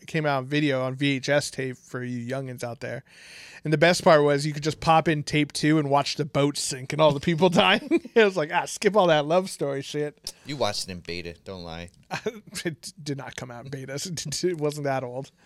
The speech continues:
Speaker 2: No, so nerdy confession is that I watched the, the Fast and the Furious. Obviously, I've, I've only seen Tokyo Drift, and people are like, "That's the one you saw? That one sucks."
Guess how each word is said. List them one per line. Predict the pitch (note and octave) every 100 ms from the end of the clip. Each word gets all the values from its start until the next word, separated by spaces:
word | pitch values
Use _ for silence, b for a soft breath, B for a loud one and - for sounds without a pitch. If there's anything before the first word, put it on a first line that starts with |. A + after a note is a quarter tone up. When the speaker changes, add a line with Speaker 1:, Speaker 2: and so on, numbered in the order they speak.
| b
Speaker 2:
No, | G#3+ F#3+
so | - F#3+ F3 F3
nerdy | E3+ F#3 F#3+
confession | F3+ D#3 E3 E3 D#3+
is | D3+
that | D3
I | C3+
watched | C3 C3 B2+ C3+ - -
the, | - A2 C#3 C3 _
the | A#2+ A2+ G#2 G2+ -
Fast | A#2+ A2+ A2+
and |
the | G#2+
Furious. | A2 G#2 G#2+
Obviously, | - A2 G#2 - G#2
I've, | G2+ G#2
I've | A2 F#2+ A2+
only | D3+ D3+ D#3
seen | - C#3
Tokyo | B2 A#2+ A#2 A2
Drift, | - A2+ A2+
and | G#2+
people | - A#2+ B2
are | A#2 A2+
like, | A2 G#2+ - b b b b C#3 E3
"That's | A3 G#4
the | F4
one | F4 G#4
you | F#4+
saw? | - F4+ G#4 G4+
That | F#4 G#4
one | F4
sucks." | B3+ - G#4 C#4+ -